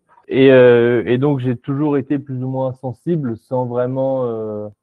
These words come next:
en ayant toujours un peu ce recul en se disant, « Bon, ça va, ça va s'améliorer, on trouvera une solution. »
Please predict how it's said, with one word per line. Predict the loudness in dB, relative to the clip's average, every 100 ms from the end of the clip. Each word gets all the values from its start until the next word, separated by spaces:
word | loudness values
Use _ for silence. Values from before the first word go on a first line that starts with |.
| _
en | -6
ayant | -4 -4
toujours | -4 -4 -4
un |
peu | -4 -8
ce | -8 -8
recul | -4 -4 -2 0
en | 0
se |
disant, « | -4 -2 -2
Bon, | -2 -4 -6
ça | -6
va, | -2 0 0 -2
ça |
va | -4 -4
s'améliorer, | -4 -6 -4 -2 -2 -2
on | -4
trouvera | -6 -6 -6
une |
solution. » | -6 -12 -12 -12 -10 -8 -8